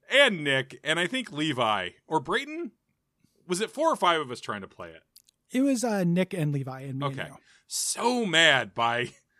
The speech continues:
Speaker 1: <laughs> just using
Speaker 2: Well
Speaker 1: the mechanics as, as built into the game.
Speaker 2: It's a, it's a, it's a mean game.
Speaker 1: It is.
Speaker 2: It's a mean, unfun game. And then also we shuffled it poorly. I shuffled it poorly. So bosses weren't for, like,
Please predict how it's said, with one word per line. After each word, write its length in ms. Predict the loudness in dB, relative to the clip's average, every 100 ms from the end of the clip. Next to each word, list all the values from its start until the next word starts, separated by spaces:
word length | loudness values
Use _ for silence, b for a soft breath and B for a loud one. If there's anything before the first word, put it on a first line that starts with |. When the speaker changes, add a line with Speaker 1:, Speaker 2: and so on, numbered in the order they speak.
| _ _
Speaker 1:
<laughs> 500 | -20 _ _ _ -10
just 300 | -6 -6 -2
using 260 | -2 0
Speaker 2:
Well 140 | 0 0
Speaker 1:
the 60 |
mechanics 460 | -2 -2 -2 -2 -8
as, 180 | -8 -8
as 440 | -6 -6 -8 -14 -18 _ _ _
built 240 | -10 -8
into 220 | -8 -10
the 100 | -12
game. 400 | -8 -6 -6 -8 -14 _ _ _ _ -6
Speaker 2:
It's 160 | -4
a, 100 | -2
it's 120 | 0 2
a, 140 | 2
it's 140 | 2
a 60 | 2
mean 340 | 4 4 4
game. 380 | 2 0 -2 -6 -4
Speaker 1:
It 120 | -2
is. 460 | -2 -4 -8 -14 -18 _ _
Speaker 2:
It's 160 | -2 2
a 40 |
mean, 280 | 6 6 4
unfun 480 | 4 0 2 0 0
game. 380 | -2 -4 -6 -12 b b b
And 200 | -2 2
then 120 | 2 0
also 440 | -2 -2 0 0
we 360 | 0 -2 -2 -2
shuffled 440 | -2 0 0 -2
it 140 | -2
poorly. 500 | 0 2 2 0 -2 0
I 140 | 2
shuffled 300 | 2 0 -4
it 100 | -8
poorly. 440 | -8 -8 -8 -8 -12 b b b b b _ _
So 240 | -4 0 0
bosses 580 | 0 2 2 2 2
weren't 360 | 2 0 0 -2 -8
for, 200 | -6 -2
like, 140 | -2